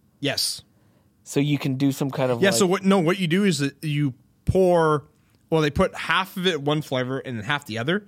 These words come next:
Speaker 2: Uh-huh.
Speaker 1: So it's layered. And then when you put the, the straw in there, half the J of the bottom of the J is in the bottom stuff,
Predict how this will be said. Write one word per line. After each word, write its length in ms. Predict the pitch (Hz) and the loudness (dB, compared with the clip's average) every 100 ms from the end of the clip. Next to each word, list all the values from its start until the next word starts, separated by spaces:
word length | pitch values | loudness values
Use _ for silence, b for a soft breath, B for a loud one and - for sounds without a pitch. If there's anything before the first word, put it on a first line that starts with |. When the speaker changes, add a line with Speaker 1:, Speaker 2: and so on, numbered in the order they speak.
| - | -10
Speaker 2:
Uh-huh. 80 | 139 | -6
Speaker 1:
So 100 | 143 | -4
it's 160 | 139 113 | -4 -4
layered. 540 | 120 190 170 107 104 - b b b | 0 2 2 0 -6 -12 b b b
And 100 | 143 | -2
then 80 | 151 | 0
when 120 | 147 | -2
you 60 | |
put 300 | 123 175 170 | -2 -2 -2
the, 200 | 151 123 107 b b - | 0 -2 -4 b b -10
the 80 | 120 | -6
straw 320 | - 262 269 | 2 4 4
in 80 | 151 | 2
there, 240 | 127 135 b b | 0 -2 b b
half 380 | - 170 180 196 | -6 -2 -2 -2
the 80 | 185 | -4
J 580 | 151 160 151 151 151 151 | 0 2 4 2 0 -2
of 120 | 147 131 | -4 -4
the 80 | 127 | -2
bottom 280 | 151 175 | 0 0
of 60 | 156 | 0
the 60 | 135 | -2
J 240 | 139 131 | -2 -2
is 160 | 131 120 | -2 -4
in 80 | 110 | -4
the 60 | |
bottom 320 | 110 160 208 160 | -2 0 0 0
stuff, 340 | - 131 - | -2 -2 -4